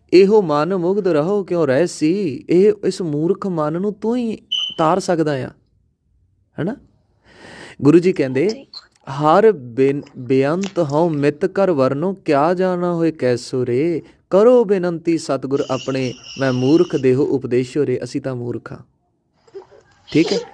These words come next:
Speaker 1: ਸਾਨੂੰ
Speaker 2: ਅੱਛਾ,
Speaker 1: ਉਪਦੇਸ਼
Speaker 2: ਅੱਛਾ,
Speaker 1: ਜ਼ਰੂਰ
Speaker 2: ਹਾਂਜੀ।
Speaker 1: ਕਰਾਓ। ਜੀ।
Speaker 2: ਅੱਛਾ।
Speaker 1: ਸੋ
Speaker 2: ਔਰ ਇੱਕ ਨਾ ਆਪਾਂ ਜੋਤ ਲਗਾਉਣੇ ਹੁੰਦੇ ਆ।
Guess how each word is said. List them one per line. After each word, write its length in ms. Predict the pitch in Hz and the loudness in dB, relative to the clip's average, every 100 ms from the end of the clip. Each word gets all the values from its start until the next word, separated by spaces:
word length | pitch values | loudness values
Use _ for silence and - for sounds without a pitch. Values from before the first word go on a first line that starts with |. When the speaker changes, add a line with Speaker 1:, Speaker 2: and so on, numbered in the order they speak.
| _ - | _ -8
Speaker 1:
ਸਾਨੂੰ 280 | 156 175 | -2 0
Speaker 2:
ਅੱਛਾ, 140 | 170 - | 0 2
Speaker 1:
ਉਪਦੇਸ਼ 320 | 135 151 - | 2 2 0
Speaker 2:
ਅੱਛਾ, 120 | 131 | -4
Speaker 1:
ਜ਼ਰੂਰ 100 | 120 | -4
Speaker 2:
ਹਾਂਜੀ। 260 | - - 415 | -4 -6 -6
Speaker 1:
ਕਰਾਓ। 1120 | 392 392 - - - _ _ - - - 120 | -6 -10 -16 -20 -20 _ _ -20 -20 -16 -6
ਜੀ। 260 | 120 110 - - - - - 240 | -4 -4 -6 -14 -12 -12 -8 -8
Speaker 2:
ਅੱਛਾ। 460 | 240 - 226 208 208 _ _ | -8 -6 -6 -6 -8 _ _
Speaker 1:
ਸੋ 220 | - - 180 | -10 -2 0
Speaker 2:
ਔਰ 180 | - - | 0 -6
ਇੱਕ 180 | 277 - | -12 -8
ਨਾ 160 | 320 415 | -6 -6
ਆਪਾਂ 220 | - 330 | -6 -8
ਜੋਤ 400 | 240 214 202 233 | -6 -8 -8 -8
ਲਗਾਉਣੇ 380 | 233 220 190 202 | -6 -6 -6 -8
ਹੁੰਦੇ 300 | 202 190 185 | -6 -4 -4
ਆ। 180 | 269 | -6